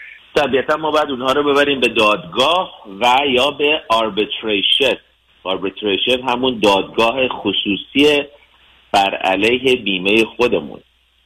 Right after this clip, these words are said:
که خیلی در کیس‌های رایت شیر بسیار دیده می‌شه، کیس‌های اوبر و لیفت، چرا که وقتی که ما بر علیه بیمهٔ خودمون ادعای خسارت می‌کنیم، بیمهٔ خودمون رو نمیتونیم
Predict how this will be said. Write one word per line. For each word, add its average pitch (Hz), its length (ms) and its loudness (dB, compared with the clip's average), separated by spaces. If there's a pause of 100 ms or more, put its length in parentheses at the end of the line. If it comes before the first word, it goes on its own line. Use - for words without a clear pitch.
(160)
که 90 100 -8 (120)
خیلی 107 420 2 (300)
در 82 160 2
کیس‌های 101 840 0 (220)
رایت 85 420 0 (180)
شیر 110 180 2
بسیار 95 440 -2
دیده 87 280 -6
می‌شه، 92 320 -2
کیس‌های 85 440 -2
اوبر 80 320 -2
و 78 120 -4
لیفت، 90 340 -2 (100)
چرا 107 180 0
که 101 300 0 (920)
وقتی 104 300 -2
که 110 80 2
ما 117 120 0
بر 101 220 0
علیه 92 320 0
بیمهٔ 87 280 -2
خودمون 110 400 -2
ادعای 82 300 0
خسارت 85 460 -4
می‌کنیم، 87 460 -8 (600)
بیمهٔ 113 320 2
خودمون 147 460 0
رو 139 100 2
نمیتونیم 123 520 -2